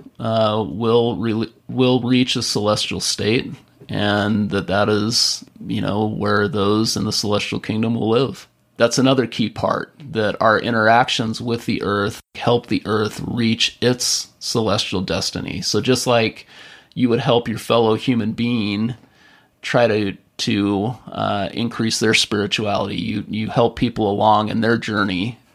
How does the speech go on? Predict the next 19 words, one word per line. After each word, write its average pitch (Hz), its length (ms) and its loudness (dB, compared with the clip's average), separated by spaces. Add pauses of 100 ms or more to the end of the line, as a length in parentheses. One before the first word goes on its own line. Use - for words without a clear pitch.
to 123 160 2
the 110 80 0
celestial 101 460 0
kingdom. 98 640 -2
We 107 100 0
should 107 200 0
do 98 120 2
the 101 100 0
same 98 300 0
for 98 140 -4
the 82 160 -4
earth 95 400 -2
because 101 260 -4
it's 101 160 -4
going 98 300 0
through 98 260 0
that 95 220 0
same - 300 -2
journey. - 420 -8